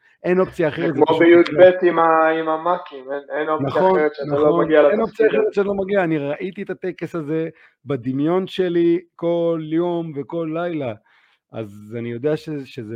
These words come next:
Speaker 1: פשוט הופך את זה לאפשרי יותר, כי כשהמוח שלך מאמין שאתה יכול להגיע לשם, אז הוא ימצא את הדרכים להביא אותך לשם.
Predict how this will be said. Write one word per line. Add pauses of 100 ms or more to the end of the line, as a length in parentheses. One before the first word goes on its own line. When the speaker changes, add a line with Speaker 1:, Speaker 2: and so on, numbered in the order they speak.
Speaker 1:
פשוט
הופך
את
זה
לאפשרי
יותר, (480)
כי
כשהמוח
שלך
מאמין (520)
שאתה
יכול
להגיע
לשם,
אז
הוא
ימצא
את
הדרכים (220)
להביא
אותך
לשם.